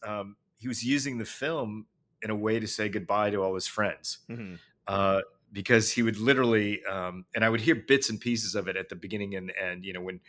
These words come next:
Speaker 2: Wow.
Speaker 1: they weren't shooting, but, you know, he was rolling sound. And, and he would be like, you know, "Yeah, I'm doing this film.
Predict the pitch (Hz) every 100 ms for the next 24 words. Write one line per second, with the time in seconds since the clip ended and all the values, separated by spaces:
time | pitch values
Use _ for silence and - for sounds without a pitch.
0 | - 76 73 95 95 101 - - 107 107
1 | 101 95 95 92 _ 101 92 90 92 87
2 | 90 95 92 92 - 95 92 92 - _
3 | - - 131 135 123 135 131 120 110 -
4 | 123 104 95 - - _ _ 117 127 120
5 | 113 131 113 - 110 107 107 104